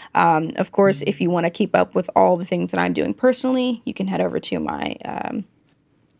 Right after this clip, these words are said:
personal Instagram, just Taylor Danielle, Danielle with one L, D A N I E L E.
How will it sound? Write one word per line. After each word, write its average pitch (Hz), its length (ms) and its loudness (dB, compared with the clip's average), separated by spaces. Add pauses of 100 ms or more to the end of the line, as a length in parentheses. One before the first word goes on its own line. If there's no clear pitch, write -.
(100)
personal 247 320 2
Instagram, 208 420 0 (280)
just 220 200 4
Taylor 208 240 6
Danielle, 190 540 0 (160)
Danielle 170 320 0
with 180 120 -6
one - 180 -2
L, 233 220 4
D 190 200 -2
A - 220 -2
N 170 200 0
I - 160 -4
E - 120 -6
L - 160 -2
E. 254 280 2